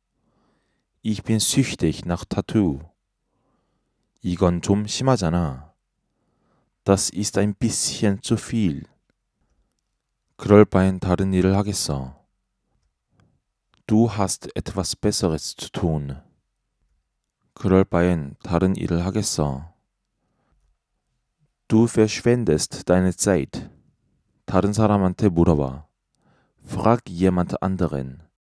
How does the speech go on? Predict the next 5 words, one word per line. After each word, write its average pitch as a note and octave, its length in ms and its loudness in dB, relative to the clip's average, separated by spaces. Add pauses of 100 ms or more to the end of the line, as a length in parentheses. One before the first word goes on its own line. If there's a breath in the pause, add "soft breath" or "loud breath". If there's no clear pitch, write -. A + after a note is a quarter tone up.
(840)
무슨 F2+ 360 -2
의미야? D#2+ 420 -4 (1300)
Was F2+ 400 -4
bedeutet - 800 0
das? - 500 -8